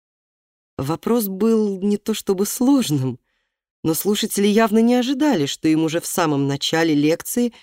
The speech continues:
придётся делиться мнением. Затем по рядам пробежал гул. «Я смотрю, единогласия не наблюдается», улыбнулся профессор. «Не желает ли кто-нибудь высказаться?» Слушатели недоуменно переглядывались.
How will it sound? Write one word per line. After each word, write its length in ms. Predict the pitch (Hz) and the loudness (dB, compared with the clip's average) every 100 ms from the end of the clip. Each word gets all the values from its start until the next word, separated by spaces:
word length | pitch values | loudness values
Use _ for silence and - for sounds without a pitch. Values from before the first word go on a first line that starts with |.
| _ | _
придётся 480 | - 165 151 160 - | -6 -4 -2 -4 -6
делиться 420 | 170 165 147 - | -6 -4 -4 -4
мнением. 540 | 156 139 117 98 107 117 _ _ _ _ _ _ _ | -4 -4 -4 -6 -12 -16 _ _ _ _ _ _ _
Затем 420 | 139 175 - 254 | -2 -2 2 0
по 60 | 226 | 2
рядам 300 | 170 156 190 | 0 0 0
пробежал 460 | 190 165 151 147 160 | -2 -2 -2 -2 -4
гул. 320 | 147 120 113 _ _ _ _ _ _ _ _ _ _ _ _ | -4 -6 -8 _ _ _ _ _ _ _ _ _ _ _ _
«Я 380 | 135 139 190 226 | -6 0 2 2
смотрю, 480 | - 240 220 190 220 | 2 2 2 2 2
единогласия 800 | 226 196 202 190 175 180 196 202 | 4 4 2 2 2 2 2 2
не 140 | 196 | 2
наблюдается», 800 | 196 185 196 156 120 120 - 127 - _ - | 2 2 0 0 -2 -6 -8 -10 -10 _ -2
улыбнулся 440 | 147 135 131 - | 0 0 -2 -6
профессор. 600 | - 147 139 127 - - - _ _ _ _ _ _ _ _ | -6 -6 -4 -8 -10 -14 -16 _ _ _ _ _ _ _ _
«Не 100 | - | 0
желает 360 | 190 254 339 339 | 2 4 4 4
ли 100 | 311 | 0
кто-нибудь 420 | - 277 233 208 | 2 2 2 0
высказаться?» 720 | 180 175 - 180 202 - 226 - _ _ _ _ _ _ _ _ _ _ _ | -2 -6 -4 -4 -4 -4 -6 -8 _ _ _ _ _ _ _ _ _ _ _
Слушатели 560 | - 175 180 180 - 175 | -6 -2 -2 -4 -2 0
недоуменно 680 | 165 151 151 147 160 170 160 | 2 2 2 2 0 -4 -8
переглядывались. 920 | 170 165 156 131 110 110 104 - | -8 -6 -4 -4 -4 -8 -10 -14